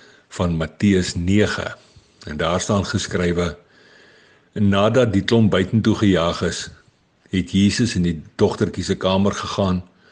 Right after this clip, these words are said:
haar hand gevat en sy het opgestaan." Vanmiddag se storie se naam:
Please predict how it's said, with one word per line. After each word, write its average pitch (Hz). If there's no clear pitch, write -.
haar 87
hand 110
gevat -
en 87
sy 85
het 82
opgestaan." 76
Vanmiddag 131
se 135
storie 95
se 95
naam: 78